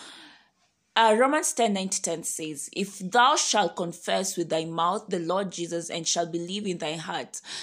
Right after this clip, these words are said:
that God hath raised him from the dead, thou shalt be saved. For with the heart man believeth unto righteousness, and with the mouth confession is made unto salvation." If you've never been born again, now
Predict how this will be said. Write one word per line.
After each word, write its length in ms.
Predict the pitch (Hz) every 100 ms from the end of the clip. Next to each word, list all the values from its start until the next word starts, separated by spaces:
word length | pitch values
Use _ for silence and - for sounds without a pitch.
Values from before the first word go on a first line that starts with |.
| -
that 280 | 170 202 190
God 280 | 185 214 233
hath 240 | 240 185
raised 440 | 170 175 196 208 202
him 160 | 175
from 340 | 165 - 180 190
the 100 | 165
dead, 380 | - 156 147 160
thou 180 | 175
shalt 340 | 208 - 214 196
be 80 | 160
saved. 460 | - - 131 - - - - -
For 160 | 214
with 160 | 220 196
the 100 | 214
heart 380 | 240 247 254 233
man 220 | 202 202
believeth 560 | 180 170 175 180 180
unto 240 | 180 170 165
righteousness, 720 | 165 170 - 160 - 160 -
and 180 | 185 175
with 140 | 175
the 100 | 175
mouth 380 | 180 190 214 214
confession 580 | 175 185 - 185 175 175
is 180 | 165 151
made 400 | 160 175 196 190
unto 280 | 165 165 -
salvation." 800 | 160 147 143 - 151 - - - - - - - - - -
If 180 | 240
you've 180 | 240 202
never 380 | 208 214 254 285
been 260 | 226 190 180
born 240 | 170 170
again, 600 | 165 151 165 165 165 180
now 260 | 214 233